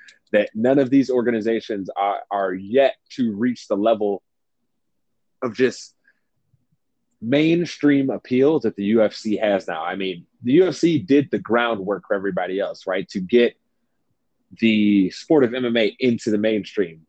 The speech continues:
But have any of these other organizations truly, can you really say that they truly capitalized on it? No, I don't think you can. I think they, they all are still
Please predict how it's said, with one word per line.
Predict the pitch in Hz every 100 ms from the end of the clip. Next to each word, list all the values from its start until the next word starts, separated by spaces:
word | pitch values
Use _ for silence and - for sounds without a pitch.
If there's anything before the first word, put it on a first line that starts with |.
| -
But | 104 117
have | 101 -
any | 123 123
of | 120
these | 107 85
other | 104 101 104 104
organizations | 107 98 98 85 104 - 92 82 -
truly, | - - 147 151 147 151
can | 143 147
you | 131
really | 135 147 131
say | 143
that | 127 120
they | 117 104 -
truly | 156 151 139
capitalized | - 143 147 160 170 175 160
on | 190 185
it? | - _ _ _ -
No, | 123 92
I | 98
don't | 90
think | 98 87
you | 95
can. | - 95 82
I | 85
think | - 90
they, | 98 95 92 92 92
they | 87 95
all | - 107 104
are | 95
still | - 117 98